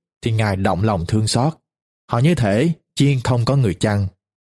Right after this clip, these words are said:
Đó là mô tả của Ma-thi-ơ đoạn chín câu ba mươi sáu. Đấng Christ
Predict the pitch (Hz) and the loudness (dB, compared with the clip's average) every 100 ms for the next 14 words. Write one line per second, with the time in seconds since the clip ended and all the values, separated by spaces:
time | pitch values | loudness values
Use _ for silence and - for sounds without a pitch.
0 | _ 156 190 143 185 - 98 131 151 147 | _ -2 2 2 2 0 0 0 0 2
1 | 139 135 135 92 80 135 165 190 117 104 | 2 2 2 0 0 0 0 0 0 0
2 | 104 98 98 110 156 - _ _ _ _ | 0 0 0 0 -2 -4 _ _ _ _
3 | _ _ _ _ _ _ - 131 156 170 | _ _ _ _ _ _ -2 0 2 2